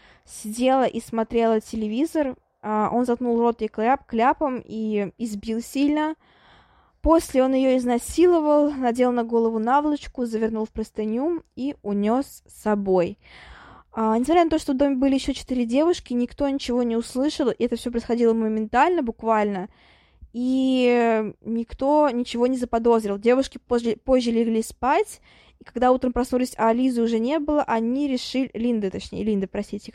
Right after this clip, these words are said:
и Линды уже не было, они решили, что она ушла на работу или на учебу. Но когда она не явилась ни там, ни там, уже стали бить тревогу. А, также стоит сказать, что нападение банды,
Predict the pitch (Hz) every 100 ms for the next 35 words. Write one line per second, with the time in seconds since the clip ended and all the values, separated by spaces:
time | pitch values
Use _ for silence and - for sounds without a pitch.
0 | - 226 254 254 247 269 349 269 254 247
1 | - 339 247 240 262 247 226 226 202 196
2 | 180 190 - - - _ 269 269 247 233
3 | - 202 185 180 - - - - 269 294
4 | 277 254 262 254 254 254 254 247 240 233
5 | 240 233 240 233 277 339 262 262 262 247
6 | 214 254 - 226 214 208 202 190 180 -
7 | _ _ _ _ _ _ _ _ _ -
8 | 208 208 202 202 190 - _ _ - 285
9 | 277 240 220 214 - _ _ _ _ _
10 | _ - - 320 - 302 302 - 277 277
11 | 269 320 311 247 285 311